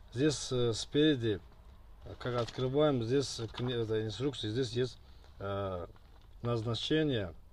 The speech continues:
оглавление, э, каждого от самого страницы, там, с-, э, где, какой страницы что находится. А здесь есть, а, э, пятьдесят седьмая страница, это программирование бре-, брелков.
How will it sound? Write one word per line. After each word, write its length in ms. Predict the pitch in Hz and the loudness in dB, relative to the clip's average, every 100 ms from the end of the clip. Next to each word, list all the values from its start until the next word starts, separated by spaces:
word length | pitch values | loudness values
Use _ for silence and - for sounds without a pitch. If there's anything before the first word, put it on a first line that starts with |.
| - | -12
оглавление, 760 | 120 117 120 117 139 143 131 123 | -6 0 0 0 0 2 4 4
э, 380 | 117 110 101 90 85 - | 4 2 0 -4 -10 -6
каждого 460 | 117 120 113 113 110 | -2 0 2 0 0
от 80 | |
самого 300 | - 101 87 | -2 -6 -6
страницы, 500 | - - 110 135 - | -8 -4 -2 -2 -4
там, 160 | 107 90 - - - - | -6 -6 -8 -20 -14 -8
с-, 220 | - 117 | -6 -2
э, 240 | 110 104 | -2 -2
где, 300 | 104 107 135 | -4 0 0
какой 240 | - - 131 | 0 -4 -2
страницы 380 | - 120 110 | -2 -4 -4
что 200 | 104 - | -4 -2
находится. 560 | 120 101 98 85 - 90 | -2 -2 -4 -6 -10 -8
А 40 | 90 | -4
здесь 340 | 120 143 - | -2 -2 0
есть, 220 | 120 - - - - - - - - - | -2 -4 -14 -20 -20 -20 -20 -20 -20 -10
а, 240 | 104 101 95 113 | -4 -4 -4 -8
э, 360 | 107 101 98 - | -6 -4 -6 -6
пятьдесят 400 | 120 - 143 131 | -8 -2 -2 -2
седьмая 340 | 123 123 123 | -2 0 0
страница, 500 | 110 120 123 117 101 | 0 0 0 0 -2
это 240 | 101 104 98 | -2 -2 -2
программирование 520 | 113 120 123 120 107 | -2 0 2 0 2
бре-, 240 | 120 120 | 2 2
брелков. 640 | 107 120 123 120 - 170 | 0 0 0 0 2 2